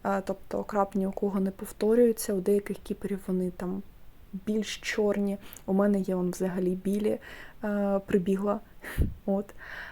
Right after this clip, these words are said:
А, ну, як білі? Вона біла, у неї є невеличкі цяточки, але вважається вона білою,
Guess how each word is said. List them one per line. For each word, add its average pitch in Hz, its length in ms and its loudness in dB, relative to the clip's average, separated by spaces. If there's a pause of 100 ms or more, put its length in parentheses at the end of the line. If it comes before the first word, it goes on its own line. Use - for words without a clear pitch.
(160)
А, 220 420 -4 (460)
ну, 370 220 4
як 175 300 6
білі? 185 260 -4 (400)
Вона 240 580 4
біла, 311 560 6
у 262 140 0
неї 196 300 4
є 190 280 2
невеличкі 185 600 0
цяточки, 302 720 0
але 202 220 0
вважається 202 640 -2
вона 202 240 0
білою, 285 640 2